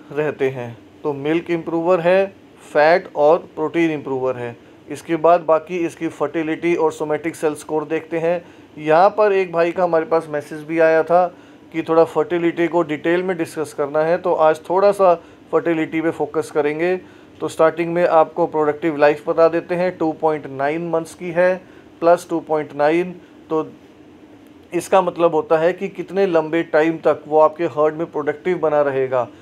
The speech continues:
वो अपना दूध maintain करके चलेगा। अगर simple भाषा में समझें तो जितना ज़्यादा ये plus में होगा productive life, मतलब उतना ही ज़्यादा लंबे time तक आपका जो animal है वो दूध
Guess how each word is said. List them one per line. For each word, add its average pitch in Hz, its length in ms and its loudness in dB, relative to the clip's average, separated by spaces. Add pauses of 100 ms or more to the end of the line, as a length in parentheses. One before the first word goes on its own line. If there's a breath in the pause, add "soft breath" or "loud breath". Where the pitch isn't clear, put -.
(140 loud breath)
वो 156 160 6
अपना 165 220 2
दूध 160 320 0
maintain 160 420 -2
करके 151 340 -4
चलेगा। 131 520 -2 (300 loud breath)
अगर 151 180 0
simple 170 380 2
भाषा 160 340 4
में 165 120 -2
समझें 156 460 -4 (440 loud breath)
तो 185 220 6
जितना 180 400 0
ज़्यादा 165 340 2
ये 190 160 2
plus 165 320 -2
में 160 140 -4
होगा 147 260 2
productive 156 480 -2
life, 160 400 0 (360 loud breath)
मतलब 165 460 0
उतना 180 360 2
ही 165 200 -2
ज़्यादा 156 380 2
लंबे 156 480 0
time 147 340 -2
तक 151 280 0 (280 loud breath)
आपका 151 260 2
जो 151 160 0
animal 151 460 -2
है 175 240 4
वो 151 220 -4
दूध 165 400 -2